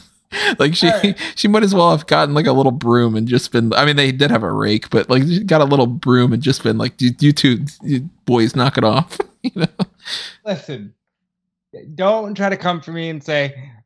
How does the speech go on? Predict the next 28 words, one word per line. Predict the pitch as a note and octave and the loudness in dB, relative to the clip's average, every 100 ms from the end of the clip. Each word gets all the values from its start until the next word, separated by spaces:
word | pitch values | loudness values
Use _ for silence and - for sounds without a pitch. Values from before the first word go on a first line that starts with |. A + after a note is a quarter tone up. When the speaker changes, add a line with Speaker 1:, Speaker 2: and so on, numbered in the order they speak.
| - | -6
Speaker 2:
"I | D3+ | -4
don't | E3 D3+ | -4 -6
like | D3+ | -8
Johnny | C#3+ C#3+ | -8 -8
Gargano" | C#3 C3 C3 C3 B2+ B2 B2 A#2+ | -8 -8 -8 -8 -10 -10 -10 -8
or | |
Speaker 1:
No, | - | -4
he's | G#3+ D3+ - | 0 0 0
Speaker 2:
anything | B3 | -2
like | E3+ | 2
that. | |
Speaker 1:
fantastic. | G3 C#3+ - - - | 2 2 0 -8 -14
He's | D#3+ | -6
one | D#3 D#3+ | 0 2
of | |
my | D#3 D3 C#3+ | 4 4 4
Speaker 2:
I | F#3 | 2
Speaker 1:
favorites | E3 D3+ D3 C#3 | 0 0 0 0
of | |
all | C3+ C#3 | -2 -2
time | F3 A#2+ C3 C#3 | -4 -6 -8 -8
at | B2+ | -10
this | - | -10
point. | - A2+ C#3 | -10 -6 0
Speaker 2:
Go | G#3+ B3+ | 0 0
back | A3+ B3 B3 B3+ | 0 -2 -2 -8
and | A3 G3 | -10 -6
watch, | F#3 G3+ G3+ | -2 -2 -4